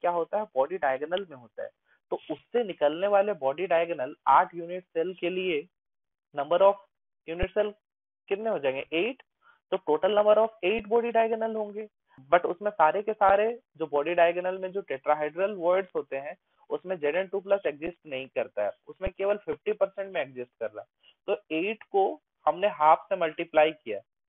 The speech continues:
तो वो value कितना आ जाएगा बच्चे? वो value आ जाएगा फ़ोर। तो आप देख सकते हो यहाँ पर coordination number S two minus का भी कितना हो जाएगा? फ़ोर हो जाएगा, right? अब इसका एक और type जो होता है, उसको हम लोग बोलते हैं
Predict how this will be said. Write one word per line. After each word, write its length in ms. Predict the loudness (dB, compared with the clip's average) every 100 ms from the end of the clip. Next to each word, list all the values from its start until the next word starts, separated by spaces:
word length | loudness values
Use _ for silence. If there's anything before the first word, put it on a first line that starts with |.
| -12
तो 40 | -6
वो 120 | -4
value 300 | -2 -4 -4
कितना 300 | -8 -8 -2
आ 40 | -2
जाएगा 280 | 0 0 0
बच्चे? 360 | -2 -4 -10 -10 _
वो 140 | -8 -6
value 280 | -6 -4 -2
आ 60 | -2
जाएगा 260 | -2 -4
फ़ोर। 300 | -4 -6 -8 -10 _ _ _ _ 0
तो 60 |
आप 260 | 4 6 4
देख 240 | -2 -6 -4
सकते 340 | -6 -6 -4
हो 120 | -2 -2
यहाँ 200 | -6 -8
पर 160 | -8
coordination 640 | -8 -8 -6 -8 -10 -10 -6
number 380 | -6 -2 -4 -4
S 160 | -8 -8
two 100 | -10
minus 300 | -6 -6 -8 -6
का 60 | -6
भी 120 | -6
कितना 280 | -12 -10 -10
हो 140 | -8
जाएगा? 260 | -4 -4 -6
फ़ोर 800 | -18 _ _ _ _ -6 -6 -4
हो 100 | -8
जाएगा, 220 | -8 2
right? 280 | 2 2 -4 _ _ _ _
अब 100 | -2 -2
इसका 240 | -8 -2 0 2
एक 160 | 0 -2 6
और 220 | 8 8 6
type 200 | 2 2 -4
जो 80 | -6
होता 280 | -6 -2 -2
है, 160 | -2 -6 -16
उसको 200 | -4 -4
हम 120 | -2
लोग 140 | -8
बोलते 280 | -6 -6
हैं 80 | -6